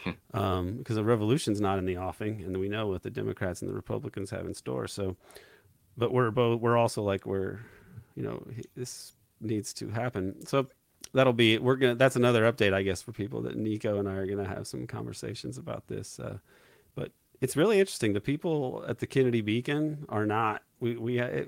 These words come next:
Speaker 2: finally blew up that we were, like, trying to say, like, we should actually say something about this on the website. Um, and it's because no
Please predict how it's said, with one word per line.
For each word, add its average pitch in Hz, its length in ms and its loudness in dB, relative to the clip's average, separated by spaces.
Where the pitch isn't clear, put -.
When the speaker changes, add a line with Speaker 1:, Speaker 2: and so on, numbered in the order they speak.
Speaker 2:
finally 127 340 -2
blew 113 320 -4
up 113 220 -4
that - 180 -8
we - 100 -6
were, - 420 -8
like, - 220 -8
trying - 200 -8
to - 40 -8
say, - 140 -12
like, - 160 -10
we 190 100 -8
should 214 160 -10
actually 220 300 -8
say 135 180 -4
something 117 320 -4
about 98 300 -4
this - 400 -8
on 113 120 -4
the 135 100 -12
website. 139 460 -6
Um, 117 460 2
and 120 300 6
it's - 280 0
because 120 420 0
no 120 140 0